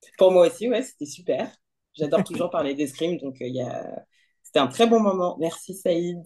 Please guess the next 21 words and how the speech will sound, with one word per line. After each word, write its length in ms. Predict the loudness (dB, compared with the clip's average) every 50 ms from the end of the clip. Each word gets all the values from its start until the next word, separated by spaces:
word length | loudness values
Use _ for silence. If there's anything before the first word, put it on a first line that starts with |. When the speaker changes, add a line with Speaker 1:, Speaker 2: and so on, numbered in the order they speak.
| -4 -2 -2
Speaker 2:
Eh 80 | -2 0
ben, 180 | 2 2 2
merci 340 | 2 0 -2 -4 -4 -2 0
à 120 | 0 2 2
toi 400 | 0 0 0 2 2 2 0 0
et 140 | 2 2 2
on, 260 | 0 0 -4 -4 -4
et 80 | -4 -4
on 80 | -4
te 140 | -4 -6 -6
souhaite 260 | -4 -2 -4 -2 0
le 100 | 0 0
meilleur 400 | 0 0 2 2 4 4 4 4 4
et, 920 | 2 2 4 4 4 4 2 2 2 0 0 0 0 -2 -2 -4 -6 -8 -10
et 60 | -10
on 100 | -12 -12
te 120 | -14 -14
souhaite 260 | -14 -10 -10 -8 -8
de 80 | -8 -10
te 140 | -10 -12 -12
voir 480 | -12 -4 0 2 4 4 2 0 -6